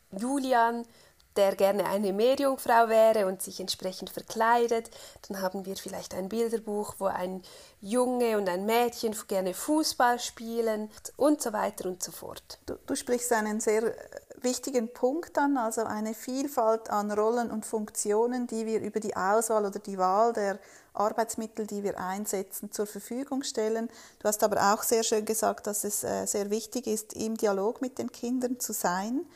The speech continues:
Speaker 2: Also auch, ähm, die Rollen und die Funktionen zu thematisieren, damit allfällige vielleicht auch Irritationen von Kindern, ah, ein Kind könnte ja reagieren und sagen, „Ach,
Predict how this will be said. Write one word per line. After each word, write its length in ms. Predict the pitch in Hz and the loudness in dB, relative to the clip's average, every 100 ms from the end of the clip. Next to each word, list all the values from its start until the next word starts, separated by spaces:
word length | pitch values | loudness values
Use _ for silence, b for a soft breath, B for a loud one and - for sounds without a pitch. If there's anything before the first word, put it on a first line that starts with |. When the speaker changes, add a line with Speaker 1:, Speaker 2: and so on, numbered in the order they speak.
| B B B B B - - | B B B B B -14 -6
Speaker 2:
Also 220 | 208 220 | 0 2
auch, 360 | 202 196 202 - | 4 4 2 0
ähm, 480 | 190 190 185 185 202 B B B - | 0 0 -2 -8 -10 B B B -2
die 100 | 220 | 2
Rollen 380 | 208 226 220 | 4 2 0
und 240 | 202 214 - | -4 -6 -8
die 60 | |
Funktionen 640 | 214 226 214 - 220 226 214 | -4 -4 -2 2 4 4 2
zu 140 | - | -4
thematisieren, 1120 | 220 233 208 202 - 220 - 254 302 294 226 269 | -2 0 2 0 -2 0 2 4 4 2 0 0
damit 360 | 220 214 - | -2 -4 -2
allfällige 720 | - 190 220 208 220 214 196 - - | 2 2 2 0 0 0 -2 -4 -10
vielleicht 400 | 226 185 208 208 | 0 2 2 -2
auch 140 | 202 | -4
Irritationen 800 | - 208 185 185 - 202 339 302 | -4 -4 -4 -8 0 2 2 0
von 240 | - 196 - | -2 -8 -6
Kindern, 520 | 226 180 196 180 - | -6 -4 -6 -8 -4
ah, 380 | 190 233 226 185 | 2 4 4 0
ein 160 | 180 202 | -4 -6
Kind 240 | - 220 | -6 -6
könnte 300 | - 196 196 | -4 -4 -2
ja 160 | 190 196 | -2 0
reagieren 560 | 190 196 196 214 214 | 0 -2 -2 -2 0
und 140 | 196 - | -4 -6
sagen, 280 | 190 185 B B B B B B | -8 -8 B B B B B B
„Ach, 280 | - 220 220 | 4 4 2